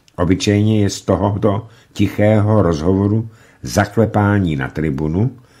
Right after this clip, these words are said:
a nějaký předsedův dotaz. Protože soudce Birkit má mimořádnou paměť.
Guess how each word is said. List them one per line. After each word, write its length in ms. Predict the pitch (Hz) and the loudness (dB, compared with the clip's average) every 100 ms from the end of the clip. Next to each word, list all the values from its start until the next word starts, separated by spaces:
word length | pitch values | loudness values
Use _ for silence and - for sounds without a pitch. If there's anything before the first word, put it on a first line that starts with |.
| _ - | _ -10
a 80 | 82 | -4
nějaký 460 | 82 110 123 127 127 | 2 2 2 0 -2
předsedův 580 | - 101 - 98 101 | -2 -4 0 0 0
dotaz. 720 | 85 73 - 52 - - - - _ _ _ _ _ _ _ - | 0 -4 -6 -12 -12 -20 -20 -20 _ _ _ _ _ _ _ -4
Protože 280 | 90 95 104 | 0 4 2
soudce 460 | - 131 147 - | 4 2 2 0
Birkit 500 | 147 160 156 - 147 | 0 0 -2 -4 -2
má 200 | 135 147 | 0 2
mimořádnou 1000 | 143 147 156 131 92 92 110 123 123 127 | 4 4 4 4 2 2 2 2 2 2
paměť. 640 | 120 - 104 110 - 113 | 0 -2 -4 -4 -8 -10